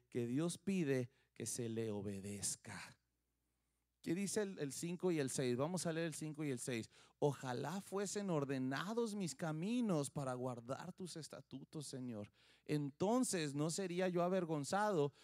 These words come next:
cuando atendiese a todos tus mandamientos". ¿Cómo podemos resumir estos versículos? Yo lo resumo de esta manera. Un ser humano que reconoce su debilidad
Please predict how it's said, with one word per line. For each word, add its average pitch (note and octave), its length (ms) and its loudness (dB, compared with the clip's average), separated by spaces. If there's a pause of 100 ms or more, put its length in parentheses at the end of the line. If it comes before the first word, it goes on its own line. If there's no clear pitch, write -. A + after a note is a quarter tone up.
(140)
cuando C#3 320 2
atendiese C#3 920 0 (200)
a B2 140 -4 (180)
todos F3 600 4 (180)
tus D#3+ 340 2
mandamientos". A#2+ 1120 -4 (920)
¿Cómo A#3+ 240 2
podemos A3+ 400 2
resumir E3+ 420 0
estos E3+ 260 0
versículos? B2+ 720 0 (120)
Yo D#3+ 180 2
lo G3+ 140 6
resumo E3+ 440 -4
de D#3 80 0
esta D3 220 -4
manera. A#2 520 -4 (840)
Un D#3+ 140 -4
ser F#3 240 -2
humano E3+ 480 0
que D3+ 120 0
reconoce C3+ 840 0
su G3+ 180 0
debilidad D3+ 800 0